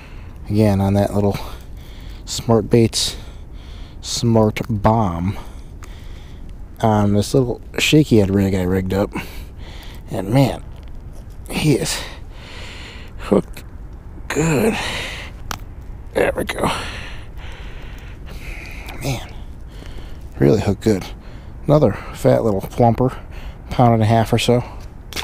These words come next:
All right, now that's really it. Well, guys,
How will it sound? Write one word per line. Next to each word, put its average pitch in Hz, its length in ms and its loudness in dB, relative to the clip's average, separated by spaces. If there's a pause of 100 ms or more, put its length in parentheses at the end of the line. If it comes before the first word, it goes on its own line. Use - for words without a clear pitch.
(2250)
All 101 100 4
right, 90 140 0 (840)
now 113 280 8
that's 90 240 0
really 90 240 4
it. - 180 -10 (1120)
Well, 131 240 4 (360)
guys, 139 520 2